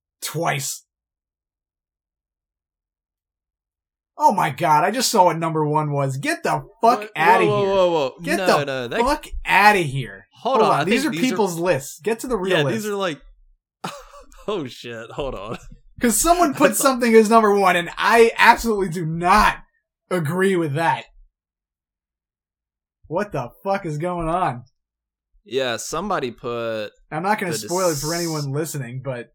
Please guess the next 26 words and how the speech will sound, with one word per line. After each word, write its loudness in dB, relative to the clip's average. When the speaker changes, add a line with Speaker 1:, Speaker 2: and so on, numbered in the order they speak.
Speaker 1:
wow, -8
that -2
is, -8
whew, -2
and -6
people -2
love -2
that -4
movie. -18
People -6
are -2
obsessed -10
with -6
that -8
movie. -12
That -8
has -10
a -8
very -8
loyal -8
fan -10
base. -18
And -8
the -6
movie's -6
good. -6